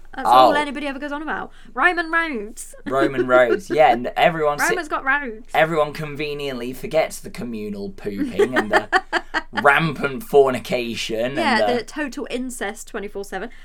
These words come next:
Speaker 1: I was led to believe that there was something very untoward in this film between him and his sister, so I'm glad that that one didn't happen.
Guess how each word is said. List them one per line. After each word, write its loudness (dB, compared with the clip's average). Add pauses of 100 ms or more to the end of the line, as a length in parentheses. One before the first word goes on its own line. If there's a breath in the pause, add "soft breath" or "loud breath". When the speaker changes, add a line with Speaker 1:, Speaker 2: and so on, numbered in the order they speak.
(120)
Speaker 1:
I 0
was -8
led -8
to -10
believe -6
that -12
there -8
was -10
something -12
very -6
untoward -8
in -10
this -14
film -12
between -14
him -12
and -14
his -14
sister, -12
so -8
I'm -4
glad -6
that -10
that -6
one -12
didn't -12
happen. -14